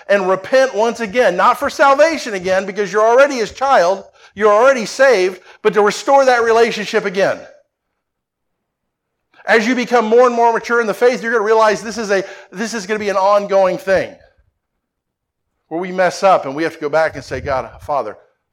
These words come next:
Abba, I'm sorry." And he restores us. Just like the prodigal son, he puts the ring on our hand,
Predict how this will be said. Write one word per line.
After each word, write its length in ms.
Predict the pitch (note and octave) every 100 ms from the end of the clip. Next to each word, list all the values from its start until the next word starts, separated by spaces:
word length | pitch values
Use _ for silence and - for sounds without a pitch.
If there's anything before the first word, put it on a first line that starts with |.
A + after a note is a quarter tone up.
| _
Abba, 400 | - C#3+ A2 - _ _ _ _ _ _ _ _ _
I'm 80 | _
sorry." 400 | C3 - E3 F2+ _ _ _ _ _ _ _ _ _ _ _ _ _ _ _ _ _ _ _
And 100 | A2+
he 60 | G2
restores 500 | F2 - F#3+ D3+ -
us. 300 | _ _ _ _ _ _ _ _ _ _ _
Just 180 | - -
like 120 | A#2
the 60 | -
prodigal 400 | - A2+ - -
son, 220 | - E3
he 60 | -
puts 180 | G#2
the 80 | -
ring 180 | A#2+ C3+
on 80 | A2+
our 80 | G#2+
hand, 320 | F3 D#3+